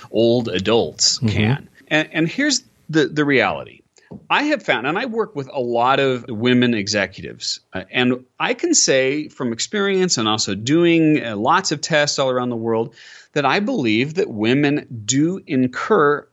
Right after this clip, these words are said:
Speaker 1: less switching cost than men do.
Speaker 2: Okay.
Speaker 1: In o-, in other words, if they're trying to rapidly cycle between these different types of attention-requiring tasks,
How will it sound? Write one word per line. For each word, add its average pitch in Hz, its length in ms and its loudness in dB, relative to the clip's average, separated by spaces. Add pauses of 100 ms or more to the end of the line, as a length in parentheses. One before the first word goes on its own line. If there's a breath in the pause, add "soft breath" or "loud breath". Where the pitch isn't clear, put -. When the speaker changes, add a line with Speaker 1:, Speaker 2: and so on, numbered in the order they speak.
Speaker 1:
less 151 720 0
switching 156 640 0
cost 95 640 -2 (240)
than 117 260 4
men 90 360 0
do. 208 340 0 (440)
Speaker 2:
Okay. 120 300 -4 (160)
Speaker 1:
In 127 100 4
o-, 151 160 0 (120)
in 139 80 0
other 185 160 2
words, 151 200 0
if 120 120 -6
they're 175 420 -2
trying 190 400 0
to 175 180 2
rapidly 165 600 -2
cycle 113 520 2
between 127 440 0
these 120 180 2
different 156 480 -4
types 143 380 -2
of 120 100 -6
attention-requiring 117 880 -4
tasks, 151 500 -2